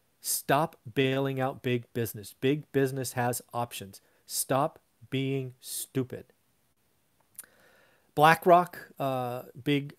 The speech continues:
biggest, uh, I don't know, money manager out there, is a lot like, uh, a lot like what you and I have been talking about on this channel. We're generally bullish on twenty twenty-one. Uh, I think twenty twenty-one's picture is pretty clear,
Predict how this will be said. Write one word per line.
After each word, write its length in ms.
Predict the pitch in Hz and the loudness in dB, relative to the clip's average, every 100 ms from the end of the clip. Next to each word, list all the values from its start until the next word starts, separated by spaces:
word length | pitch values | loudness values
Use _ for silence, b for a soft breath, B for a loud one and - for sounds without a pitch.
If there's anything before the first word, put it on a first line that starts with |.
| - | -4
biggest, 440 | 139 143 - - | -2 0 -2 -2
uh, 300 | 127 123 120 107 - - | 0 0 -2 -8 -14 -12
I 40 | |
don't 80 | 120 | -10
know, 160 | 98 101 | -10 -6
money 220 | 123 135 | -4 -2
manager 400 | 131 135 131 135 | -2 -4 -4 -2
out 240 | 131 131 | 0 0
there, 240 | 139 135 143 b b b b b | 0 -2 -4 b b b b b
is 140 | 131 | -2
a 60 | 131 | 0
lot 320 | 131 143 - | 4 2 2
like, 360 | 143 131 - - | 0 0 -2 -2
uh, 260 | 131 131 127 | 0 0 -2
a 20 | |
lot 220 | 139 151 | 0 0
like 180 | 151 - | 0 0
what 160 | 147 | -2
you 160 | 143 147 | 0 0
and 80 | 139 | 0
I 80 | 139 | 0
have 100 | 139 | -2
been 100 | 139 | -2
talking 260 | 143 139 | -2 -2
about 200 | 139 139 | 0 0
on 120 | 139 139 | 0 -2
this 140 | 131 | -4
channel. 280 | - 147 151 | -4 -4 -2
We're 120 | 139 | -4
generally 540 | 120 131 131 147 151 | -2 -4 -2 0 0
bullish 420 | 131 135 143 147 - | 0 0 0 -2 -6
on 160 | 127 | -10
twenty 300 | 123 131 127 | -8 -8 -6
twenty-one. 480 | 127 135 127 123 143 127 _ b b b b b b b | -6 -8 -8 -8 -10 -18 _ b b b b b b b
Uh, 140 | 113 | -6
I 100 | 123 | -2
think 220 | 139 185 | 0 -2
twenty 300 | - 165 165 | 0 0 0
twenty-one's 680 | 160 165 160 147 143 151 131 - _ _ _ _ _ _ _ _ _ _ _ _ _ _ | 0 -2 0 2 0 0 -6 -14 _ _ _ _ _ _ _ _ _ _ _ _ _ _
picture 400 | - 160 - 160 | -8 -4 0 0
is 120 | 120 | 0
pretty 320 | - - 151 143 | -2 -2 -2 -2
clear, 460 | - 147 160 202 | -2 0 0 -2